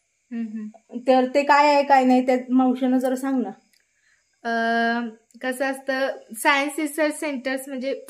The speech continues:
Speaker 1: रिसर्च सेंटर्स असतात सायंटिस्ट वगैरेसाठी. तसंच आमच्या स्कूलच्या जे प्रेसिडेंट होते,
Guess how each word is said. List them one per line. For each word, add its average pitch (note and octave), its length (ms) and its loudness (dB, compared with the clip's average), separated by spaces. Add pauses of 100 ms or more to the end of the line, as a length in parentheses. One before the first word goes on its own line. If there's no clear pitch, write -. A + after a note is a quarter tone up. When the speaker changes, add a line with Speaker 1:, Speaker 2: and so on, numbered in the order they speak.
(120)
Speaker 1:
रिसर्च C#4 340 0
सेंटर्स C#4+ 540 -4
असतात C#4 300 -6
सायंटिस्ट B3 560 -6
वगैरेसाठी. A#3+ 800 -6 (440)
तसंच D#4+ 300 2 (120)
आमच्या D4+ 400 0
स्कूलच्या D4+ 760 -4 (840)
जे C4+ 80 -4
प्रेसिडेंट C4+ 580 -2
होते, C#4 380 -8